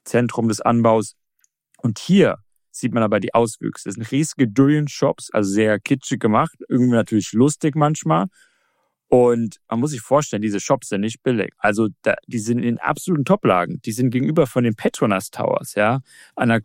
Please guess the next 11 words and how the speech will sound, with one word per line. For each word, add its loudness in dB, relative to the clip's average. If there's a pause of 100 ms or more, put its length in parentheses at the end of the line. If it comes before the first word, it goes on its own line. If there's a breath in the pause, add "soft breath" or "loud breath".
an 2
der 2
Top-Kreuzung 0
von -2
Kuala 2
Lumpur. -2 (420 soft breath)
Also 2
das 0
ist -12
weder 2
billig 0